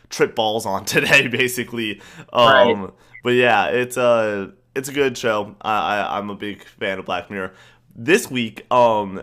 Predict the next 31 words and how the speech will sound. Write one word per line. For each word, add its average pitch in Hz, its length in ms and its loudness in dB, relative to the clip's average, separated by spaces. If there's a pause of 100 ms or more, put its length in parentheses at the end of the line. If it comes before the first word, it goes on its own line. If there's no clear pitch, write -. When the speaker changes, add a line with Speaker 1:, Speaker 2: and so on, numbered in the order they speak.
(140)
Speaker 1:
I, 131 180 4
I 135 60 2
discussed 135 320 -6
it 160 40 -6
a 131 40 0
little 127 200 -2
bit 117 120 -2
with 107 180 -6
you 110 100 -4
last 107 280 -2
week. 98 220 -10
Kinda 117 220 -2
funny 110 240 -4
doing 107 420 -10
Edgar 101 260 -8
Wright 98 180 -2
in 92 100 -8
a 95 80 -12
review. 101 420 -8 (300)
I, 123 260 4
uh, 123 400 2
I 127 220 2
this 135 200 -12
week - 120 -2
Speaker 2:
Yep. - 100 -4
Speaker 1:
cracked 123 320 -2
into, 120 520 -8
for 131 140 -10
the 113 120 -2
first 190 320 0
time, 180 480 2